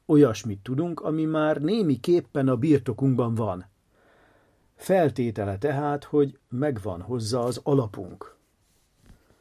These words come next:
De csak gyakorlással sajátíthatom el az illető tulajdonságot úgy, hogy rendelkezhessem is vele, és hogy az, ö,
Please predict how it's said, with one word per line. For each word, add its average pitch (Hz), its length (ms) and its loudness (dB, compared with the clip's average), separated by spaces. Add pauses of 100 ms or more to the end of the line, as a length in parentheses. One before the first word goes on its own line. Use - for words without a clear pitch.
(760)
De 135 120 2
csak 131 180 2
gyakorlással 98 1000 -2
sajátíthatom 104 800 -8
el 110 100 -4
az 107 140 -4
illető 110 420 -6
tulajdonságot 113 920 -4
úgy, 165 320 -4
hogy 156 220 0
rendelkezhessem 151 1500 -2
is 165 240 -8
vele, 101 380 -6 (880)
és 123 300 -6
hogy 127 440 -8
az, 120 400 -8
ö, 120 260 -2